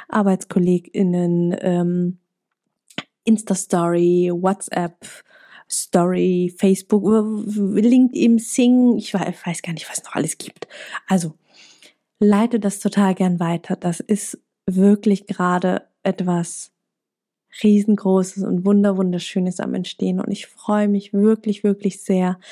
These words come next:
wenn du mich dabei unterstützt, mich und alle, alle Queens, die die Organisation in Zukunft unterstützen kann.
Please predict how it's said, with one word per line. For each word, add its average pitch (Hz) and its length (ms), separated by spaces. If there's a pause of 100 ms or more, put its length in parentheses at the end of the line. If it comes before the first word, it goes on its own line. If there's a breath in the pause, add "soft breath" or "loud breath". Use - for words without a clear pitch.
(280 loud breath)
wenn 196 120
du 196 100
mich 196 180
dabei 180 260
unterstützt, - 840 (200)
mich 220 560 (440)
und 202 200
alle, 196 440 (100)
alle 185 240
Queens, 175 600
die - 100
die 190 140
Organisation 180 840
in 185 100
Zukunft - 600
unterstützen 185 640
kann. 180 300